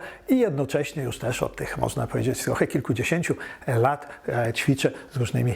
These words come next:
mistrzami różne formy Qigongu. I ponieważ, no, już troszkę tej wiedzy się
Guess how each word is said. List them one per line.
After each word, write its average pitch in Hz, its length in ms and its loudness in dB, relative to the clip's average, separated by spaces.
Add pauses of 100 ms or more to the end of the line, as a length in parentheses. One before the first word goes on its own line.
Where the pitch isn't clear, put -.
(140)
mistrzami 110 540 0
różne 113 300 2
formy 120 360 0
Qigongu. 117 680 0
I 285 200 2 (640)
ponieważ, 139 460 2
no, 131 80 0
już 131 140 2
troszkę 165 340 2
tej 127 140 -4
wiedzy 143 240 0
się 131 180 -6